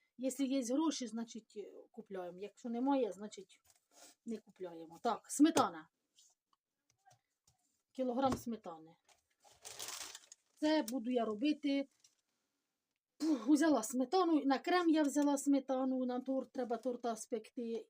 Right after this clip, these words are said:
І взяла, хочу зробити тюфтельки. Я, мене, як був канал перший, я на тому каналі робила тюфтельки от Самвела. Мені дуже понравилися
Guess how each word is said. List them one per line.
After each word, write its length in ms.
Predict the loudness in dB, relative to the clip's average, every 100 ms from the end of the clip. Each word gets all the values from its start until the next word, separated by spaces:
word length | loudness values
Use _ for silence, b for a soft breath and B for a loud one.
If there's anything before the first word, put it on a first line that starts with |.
| -6
І 720 | -2 0 2 2 0 -2 -4 -10
взяла, 1000 | -12 -8 -8 -6 -6 -4 -4 -4 -4 -8
хочу 360 | _ -16 -14
зробити 720 | -12 -12 -8 -8 -8 -6 -6 -8 _ _ -12
тюфтельки. 560 | -10 -4 -6 -6 -14
Я, 240 | -10 -10 -12 _ _ _
мене, 280 | -8 -6 -6 -8 _ b b -10
як 200 | -8 -6
був 160 | -4
канал 420 | 0 2 4 2 -2 -14 -20 _
перший, 540 | -8 -8 -8 -12 -12 -14 B B B B B _
я 180 | -2 0
на 100 | 0
тому 180 | -4 -4
каналі 360 | 2 4 4
робила 300 | 2 0 -4
тюфтельки 640 | -4 -10 _ -2 -2 -2 -2
от 240 | -2 -8
Самвела. 600 | -6 -6 -4 -8 -8 -8
Мені 220 | -6 -4
дуже 240 | -4 -4 -6
понравилися 840 | -6 -2 0 0 0 -2 -4 -6